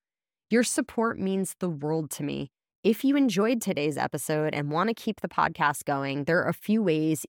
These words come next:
you can support my show. You can subscribe on your favorite podcast platform like Apple Podcasts or Spotify.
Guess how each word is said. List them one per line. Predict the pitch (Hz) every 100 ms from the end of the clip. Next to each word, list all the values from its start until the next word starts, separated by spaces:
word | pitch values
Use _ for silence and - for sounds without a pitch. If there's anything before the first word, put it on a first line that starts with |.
| -
you | 151 160
can | 175
support | - - - 143 143 -
my | -
show. | - - - 90 - _ _ _ _ _ _ -
You | 185 214
can | 311
subscribe | 294 277 - 196 185 180 170
on | 156
your | 143 147
favorite | - 170 214 -
podcast | 190 170 160 165 -
platform | 165 - 165 165 156
like | 147 143 - _
Apple | 220 220 214
Podcasts | 208 185 - 175 175 170 - -
or | 180 196
Spotify. | - - 143 147 - 139 143